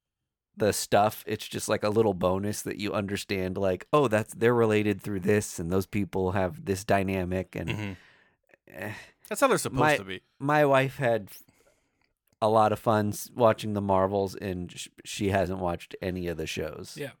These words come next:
Speaker 1: She saw the first Captain Marvel movie. That's about it.
Speaker 2: I, uh, I, I had this set up for the Patreon <clears throat> that we're not gonna do.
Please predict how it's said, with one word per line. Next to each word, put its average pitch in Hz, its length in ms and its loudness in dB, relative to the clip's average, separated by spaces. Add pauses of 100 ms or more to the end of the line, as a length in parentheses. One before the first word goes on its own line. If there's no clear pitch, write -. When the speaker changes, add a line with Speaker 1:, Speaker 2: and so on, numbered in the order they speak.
(220)
Speaker 1:
She - 180 -6
saw 110 200 8
the 101 120 2
first 101 240 0
Captain 95 320 0
Marvel 87 300 -4
movie. 67 320 -10
That's - 200 -12
about - 260 -10
it. - 200 -12 (140)
Speaker 2:
I, 120 240 2
uh, 110 420 2
I, 120 180 -4 (180)
I 113 140 2
had 156 260 4
this 123 160 2
set 120 160 2
up 117 120 0
for 120 80 -10
the 107 100 -4
Patreon 101 760 0
<clears throat> - 380 0
that 127 120 2
we're 107 80 2
not 104 100 2
gonna 101 140 0
do. 101 360 0